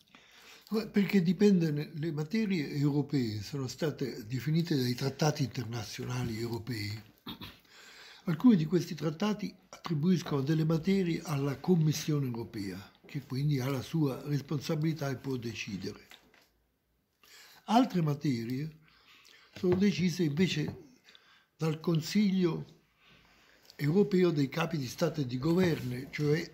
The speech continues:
dai Paesi membri. E alcune di queste materie sono decise a maggioranza e altre richiedono unanimità. Le materie di questa delicatezza, come può essere un cambiamento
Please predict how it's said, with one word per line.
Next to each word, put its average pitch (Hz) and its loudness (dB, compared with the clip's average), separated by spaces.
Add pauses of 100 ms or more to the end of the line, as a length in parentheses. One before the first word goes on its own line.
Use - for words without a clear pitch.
dai 123 -4
Paesi 156 4
membri. 110 4 (2000)
E - -2 (160)
alcune 226 8
di 180 0
queste 170 0
materie 208 2
sono 170 0
decise 147 0
a 151 -4
maggioranza 139 -2
e 208 -2
altre 196 -2
richiedono 139 0
unanimità. 120 -2 (760)
Le 208 2
materie 220 6
di 143 0
questa 170 2
delicatezza, 131 -2
come 123 -8
può 120 -6
essere 120 -6
un 113 -10
cambiamento 127 0